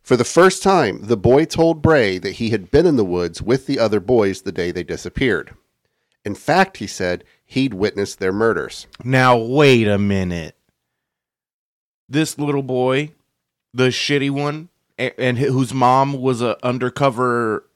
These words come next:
Speaker 1: Yeah, P I.
Speaker 2: No, she was an undercover sex criminal.
Speaker 1: Yeah.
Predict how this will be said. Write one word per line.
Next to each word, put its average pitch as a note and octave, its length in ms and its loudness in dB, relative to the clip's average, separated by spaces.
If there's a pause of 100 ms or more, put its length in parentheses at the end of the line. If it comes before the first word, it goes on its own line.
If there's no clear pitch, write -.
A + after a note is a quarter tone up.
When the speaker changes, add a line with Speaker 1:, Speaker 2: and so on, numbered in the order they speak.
(380)
Speaker 1:
Yeah, F2+ 300 -4 (320)
P G2+ 180 -4
I. D#2+ 220 -6 (420)
Speaker 2:
No, A2+ 400 -4 (240)
she C3+ 200 -8
was A#2 160 -6
an A#2+ 120 -10
undercover A#2 960 -6 (1700)
sex - 340 -4
criminal. E2 420 -8 (580)
Speaker 1:
Yeah. F3 220 4